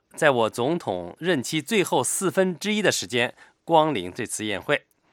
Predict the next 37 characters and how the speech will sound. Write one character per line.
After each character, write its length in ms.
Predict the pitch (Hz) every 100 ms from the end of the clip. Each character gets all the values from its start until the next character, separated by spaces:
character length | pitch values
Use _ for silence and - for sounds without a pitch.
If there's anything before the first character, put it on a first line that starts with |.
| _ _ _ _ _ _ -
每 200 | 156 156
年 280 | 151 156 156
一 120 | 143
次 160 | - 151
的 320 | 139 120 113
白 260 | 113 110 135
宫 240 | 156 156
记 160 | 139 143
者 100 | 143
晚 240 | 101 82
宴 220 | 135 110
提 220 | - 107
供 160 | 113 135
了 240 | 117 98 -
美 300 | 123 101 92
国 200 | 123 131
总 220 | 127 160
统 400 | 127 87 95 110
自 120 | -
我 180 | 202 98
嘲 380 | - - 160 117
弄， 180 | 180 123
同 180 | 156
时 240 | 170 143 151 - -
取 240 | - 131
笑 260 | - 180 -
他 140 | 160
的 100 | 160
一 80 | 160
些 300 | - 160 151
最 320 | - 208 175
严 320 | 156 131 127 202
厉 100 | 170
的 80 |
批 240 | 110 - 247
评 220 | - 117
者。 220 | 76 73